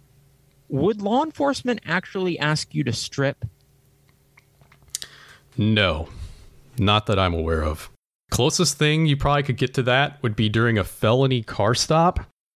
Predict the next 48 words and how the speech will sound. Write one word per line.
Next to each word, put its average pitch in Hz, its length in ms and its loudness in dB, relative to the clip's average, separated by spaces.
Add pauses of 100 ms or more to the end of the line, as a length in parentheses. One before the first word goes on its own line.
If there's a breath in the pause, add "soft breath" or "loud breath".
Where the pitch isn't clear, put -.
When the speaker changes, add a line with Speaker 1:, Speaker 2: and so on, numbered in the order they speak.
(360)
Speaker 2:
They 113 300 2
might 113 380 2
have 131 280 0
you 117 320 2
lift 101 520 0
up 117 400 0
the, 113 320 -6
your, 98 220 2 (240)
the, 101 100 0
like, 95 160 -2
the 92 80 -2
back 95 280 0
of - 60 -8
your 95 160 0
shirt - 400 0 (140)
just - 220 -4
to 110 60 0
show 95 220 2
that 92 120 -2
you 87 100 0
don't 92 180 2
have 90 160 0
anything 87 380 -2
in 82 60 0
your 82 120 0
waistband. 82 600 -2 (720)
Speaker 1:
Yeah. 101 260 -4 (920 soft breath)
Well, 131 340 0
they 165 200 0
ask 208 240 0
them 175 160 0
to 135 60 -2
strip, 98 400 -4 (640)
and 120 600 0 (300)
none 147 380 0
of 208 120 -2
them 156 180 -2
are 131 60 0
gonna 117 200 -2
go. 101 420 -6
They're 120 120 -4
gonna 117 180 -2
try 113 200 -2
to 113 60 -2
sneak 110 320 -6
out 92 140 -10
the 110 80 -12
back. 92 360 -4